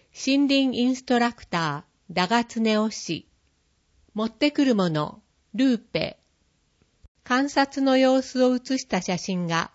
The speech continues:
一枚あります。早春のバードウォッチング、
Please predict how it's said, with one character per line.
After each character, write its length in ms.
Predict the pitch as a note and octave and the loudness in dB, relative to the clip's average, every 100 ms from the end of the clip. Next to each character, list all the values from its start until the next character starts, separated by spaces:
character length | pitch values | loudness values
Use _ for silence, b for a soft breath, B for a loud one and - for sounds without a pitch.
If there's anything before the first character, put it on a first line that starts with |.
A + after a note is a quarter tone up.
| _ | _
一 280 | - - C#4 | -16 -4 0
枚 280 | B3+ G#3 F3 | 2 2 2
あ 80 | D#3+ | 0
り 120 | D3+ | -2
ま 160 | D3+ D#3+ | -4 -6
す。 380 | - - - _ _ _ _ _ _ _ _ - _ _ _ _ _ _ _ _ _ _ | -8 -14 -18 _ _ _ _ _ _ _ _ -20 _ _ _ _ _ _ _ _ _ _
早 380 | - - C4+ D4 | -20 0 2 2
春 400 | C#4+ C4 C4 B3+ | 0 0 2 2
の 300 | A#3+ A#3 - | 2 0 -2
バ 280 | E3 G#3+ C4 | -4 0 2
ー 20 | |
ド 180 | C#4 C#4 | 4 4
ウ 20 | |
ォ 160 | B3+ C4 | 4 2
ッ 120 | - | -2
チ 180 | - F#3 | -4 -2
ン 120 | D#3+ | 0
グ、 260 | D3 D3 | -4 -8